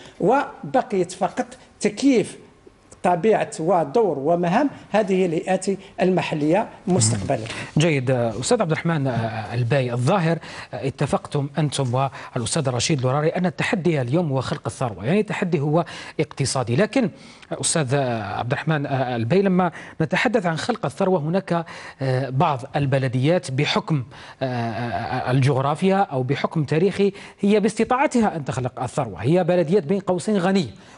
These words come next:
Speaker 2: يمكنها أن تخلق الثروة، أن تسير، آه، تسييرها المالي نفسها بنفسها، لكن هناك بعض البلديات بحكم الجغرافيا وبأحكام أخرى هي بلديات
Speaker 1: محدودة.
Speaker 2: فقيرة. اليوم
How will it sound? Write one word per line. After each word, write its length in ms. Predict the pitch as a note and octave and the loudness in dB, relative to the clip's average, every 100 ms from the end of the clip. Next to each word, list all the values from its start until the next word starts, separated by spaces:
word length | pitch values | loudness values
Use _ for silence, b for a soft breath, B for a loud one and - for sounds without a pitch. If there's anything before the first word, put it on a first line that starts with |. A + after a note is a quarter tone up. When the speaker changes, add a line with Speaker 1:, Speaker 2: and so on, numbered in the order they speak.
| B | B
Speaker 2:
يمكنها 440 | D3 C3+ F#3+ G3+ | 0 2 0 0
أن 80 | E3 | -2
تخلق 340 | G3+ F3+ F3 | -2 0 0
الثروة، 400 | D3+ - G#3+ B3 | -2 0 2 2
أن 60 | A#3 | 0
تسير، 540 | G#3+ - G#3+ C3 B2 C#3 B B B | -2 0 0 2 0 -2 B B B
آه، 80 | D3 | -4
تسييرها 480 | C#3 C#3+ E3+ D#3+ C#3+ | -2 0 2 2 2
المالي 460 | D3+ E3 F3+ G3+ G3 B D3 | 2 2 2 2 0 B -2
نفسها 300 | E3 F3 D#3+ | -2 -2 0
بنفسها، 440 | C3+ D3 - B2 | 0 -2 -2 2
لكن 420 | F3 B3 C#4+ C4+ - B B | 2 2 2 0 -2 B B
هناك 320 | D3 G3 F#3 | 0 2 0
بعض 320 | A#2+ F3+ D3+ C3 | -2 0 0 0
البلديات 600 | B2 B2+ A#2 B2 F#3 - B B B | -2 -2 0 2 2 0 B B B
بحكم 540 | D3 E3+ - G3 D#3 | 2 2 0 -2 0
الجغرافيا 560 | D#3 C3 C3+ D#3 D#3+ D#3+ | 0 0 0 0 0 0
وبأحكام 640 | C#3 B2+ - - E3 C3+ | 0 -2 -6 -4 -4 -2
أخرى 220 | D3 F3+ | -2 0
هي 240 | F#3+ G#3+ G#3+ B B B | 4 2 2 B B B
بلديات 440 | E3 D3 C#3+ E3+ | 2 2 2 2
Speaker 1:
محدودة. 180 | E3 D3 | 0 -4
Speaker 2:
فقيرة. 420 | C#3 - D3+ A2+ | -4 -2 -2 -2
اليوم 340 | A2 A3 C#4 | 2 2 2